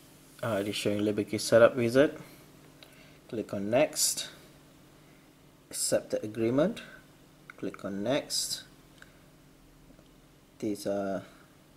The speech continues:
the information that you might want to read. Click next. So this is the installation location, which is C drive LiberKey. You can change that if you want. I'm gonna click next.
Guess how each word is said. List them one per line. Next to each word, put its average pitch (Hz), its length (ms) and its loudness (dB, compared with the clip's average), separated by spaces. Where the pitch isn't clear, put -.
the - 120 -10
information 104 560 -4
that 104 180 -4
you 113 80 -6
might 107 200 -4
want 104 180 -2
to 107 80 -2
read. 135 400 0
Click - 200 -10
next. 127 600 -4
So 104 160 0
this 101 180 -2
is - 40 -12
the - 140 -8
installation 104 600 -4
location, 123 520 -2
which 156 100 -4
is 98 140 -4
C 101 160 0
drive 92 300 2
LiberKey. 98 400 -2
You 120 60 -2
can 90 180 -2
change - 280 -6
that - 160 -2
if - 140 -12
you 95 80 -2
want. 120 400 -2
I'm 90 120 -6
gonna 90 140 -6
click - 260 -10
next. 127 500 -4